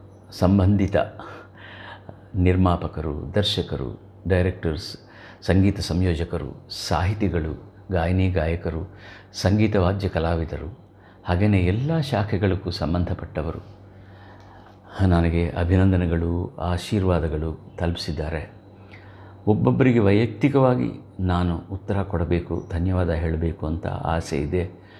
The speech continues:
ಆದರೆ ಅದು ತುಂಬ ಕಷ್ಟವಾದ ಕೆಲಸ. ಅದರಿಂದ ನನ್ನನ್ನು ನಿಮ್ಮವನಾಗಿ ಅಪ್ಪಿಕೊಂಡು ಆಶೀರ್ವಾದ ಕೊಟ್ಟು, ಇನ್ನೂ ನನ್ನ ಜೊತೆಯಲ್ಲಿ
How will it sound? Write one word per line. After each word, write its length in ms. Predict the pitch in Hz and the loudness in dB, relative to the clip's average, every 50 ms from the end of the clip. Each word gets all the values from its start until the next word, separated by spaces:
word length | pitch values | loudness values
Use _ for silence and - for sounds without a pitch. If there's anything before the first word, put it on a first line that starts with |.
| - - - - - - - - - | -20 -20 -20 -20 -20 -20 -20 -12 -8
ಆದರೆ 260 | - 80 85 92 90 | -6 -2 0 0 0
ಅದು 460 | 85 80 78 80 78 85 - - - | 0 0 -2 -4 -6 -6 -10 -14 -10
ತುಂಬ 240 | - - 87 90 101 | -6 -4 0 0 0
ಕಷ್ಟವಾದ 600 | 101 - - 85 82 - - - 110 110 107 101 | -2 -2 -4 -6 -6 -4 -4 -2 0 0 0 0
ಕೆಲಸ. 380 | - 101 - 71 69 - - - - - - - - - - - - - - | -2 -4 -4 -6 -8 -8 -8 -12 -12 -14 -16 -20 -20 -20 -20 -20 -20 -18 -10
ಅದರಿಂದ 320 | - 85 82 80 82 87 92 87 78 85 - - - - - - - - - - - - - - - - - - - - - - - - - - - | -6 -4 -2 0 0 0 0 0 -2 -4 -10 -14 -20 -20 -20 -20 -20 -20 -20 -20 -20 -20 -20 -20 -20 -20 -20 -20 -20 -20 -20 -20 -20 -20 -18 -8 -4
ನನ್ನನ್ನು 880 | - 90 90 85 90 95 92 90 87 87 85 87 - - - - - - - - - - - - - _ - _ - - - - - - - - - - - - - - - - - - | 0 2 4 4 4 4 4 4 2 0 -2 -2 -4 -6 -10 -12 -20 -20 -20 -20 -20 -20 -20 -20 -20 _ -20 _ -20 -20 -20 -20 -20 -20 -20 -20 -20 -20 -20 -20 -20 -20 -20 -20 -12 -4
ನಿಮ್ಮವನಾಗಿ 840 | 92 90 98 104 113 123 131 127 120 113 104 95 87 82 82 80 76 - - - - - - - - - - - - - | 2 4 4 4 6 6 4 6 4 4 4 4 2 2 0 -4 -6 -6 -12 -18 -20 -20 -20 -20 -20 -20 -20 -20 -8 -6
ಅಪ್ಪಿಕೊಂಡು 840 | 95 95 - - 123 113 - - 87 85 78 82 82 92 - - - - | -6 -6 -4 -4 -4 -4 0 0 0 0 0 0 -2 -4 -8 -12 -10 -6
ಆಶೀರ್ವಾದ 640 | - 78 82 - - 90 87 85 85 80 78 82 | -6 -6 -6 -2 -2 -2 0 2 0 0 0 -2
ಕೊಟ್ಟು, 400 | 82 - 80 78 - - 90 78 - - - - - - - - - - - - - | -2 -4 -8 -8 -6 -8 -8 -8 -8 -12 -20 -20 -20 -20 -20 -20 -20 -20 -20 -10 -4
ಇನ್ನೂ 260 | - 82 87 92 98 | 0 2 2 2 2
ನನ್ನ 240 | 95 92 87 85 82 | 2 2 2 2 0
ಜೊತೆಯಲ್ಲಿ 680 | 82 78 80 85 - 98 92 90 87 87 90 87 - | 0 0 -2 -4 -2 0 2 2 2 0 -2 -4 -6